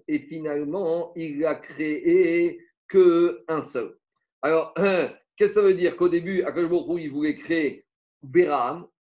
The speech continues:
au pluriel, et, au fin-, et finalement, il voulait qu'il y ait deux individus, et finalement, il a créé que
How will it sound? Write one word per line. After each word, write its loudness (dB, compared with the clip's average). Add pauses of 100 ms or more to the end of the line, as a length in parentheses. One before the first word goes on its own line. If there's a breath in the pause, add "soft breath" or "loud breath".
au -4
pluriel, -8
et, -4
au -8
fin-, -16
et -4
finalement, -4
il -14
voulait -4
qu'il 0
y -6
ait -14
deux 2
individus, -8
et -12
finalement, -6
il -4
a -2
créé -2
que 4